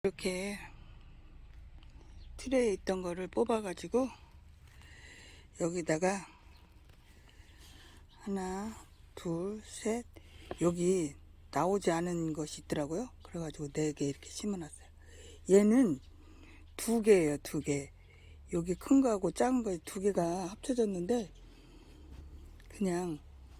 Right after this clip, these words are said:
한꺼번에 들어있으니까 그냥 심었어요. 얘는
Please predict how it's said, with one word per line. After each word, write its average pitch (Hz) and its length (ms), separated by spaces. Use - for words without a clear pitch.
한꺼번에 196 800
들어있으니까 175 640
그냥 156 260
심었어요. 220 560
얘는 185 600